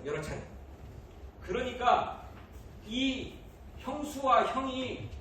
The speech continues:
서로 준비를 하고 살살 약 올려서 요 욕을 따내자 해가지고 녹음해갖고 편집해서 뿌리고 있는 게 여러분들 들으신 그 녹음 테이프입니다. 그러니까 어머니한테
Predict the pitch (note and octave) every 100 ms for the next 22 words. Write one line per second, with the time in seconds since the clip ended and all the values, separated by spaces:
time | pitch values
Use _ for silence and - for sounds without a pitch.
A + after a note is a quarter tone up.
0 | - - C4+ D4+ - - - G#3 B3 C#4
1 | B3 F#3+ - A#3 G3+ - - - - -
2 | C#4 B3 C4 G#3+ - A#3+ A#3 A3+ A3+ A#3
3 | - E3+ G3+ B3+ F3 G#3 A#3+ - - -
4 | C4 C4 F4 - A#3 G3 - F#3 G3 -
5 | D#3 G3 A#3+ G#3 E3+ - - G#3+ A#3 -
6 | - - C#4 C4+ G#3 G#3+ - - C4+ C4+
7 | A3 F3+ F3+ F3 D3+ E3 C#3+ C3+ C3+ C3
8 | B2 A#2+ B2+ B2+ C3+ C3+ - G#2 - -
9 | - - - - - - - - - -
10 | - - - - - - - - - -
11 | - - - A3 A#3+ B3 - - E3+ G3+
12 | B3 A#3+ G#3 - F#3+ G#3 G#2 -